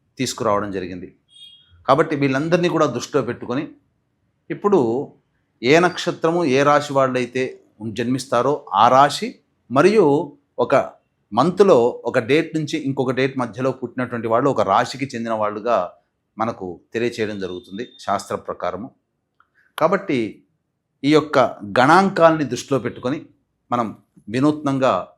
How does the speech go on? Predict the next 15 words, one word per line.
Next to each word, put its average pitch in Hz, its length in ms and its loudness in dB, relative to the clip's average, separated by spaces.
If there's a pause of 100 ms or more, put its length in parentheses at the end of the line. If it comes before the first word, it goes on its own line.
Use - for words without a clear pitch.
(500)
రాశితో 135 420 2 (120)
పాటుగా 127 380 0 (1200)
ఒక 143 180 4
నెలలో 175 320 4 (320)
పుట్టినటువంటి 139 560 -4
వాళ్ళకి, 110 340 -2 (100)
అనగా 98 200 -4 (200)
ఉదాహరణకి 110 520 4
ఉజ్జాయింపుగా 98 480 -4 (200)
ఏ - 20 2 (100)
రాశికి 147 380 2
చెందుతారో 117 400 -4 (160)
ఆ - 100 4
రాశి 151 320 2
వాళ్ళని 139 340 2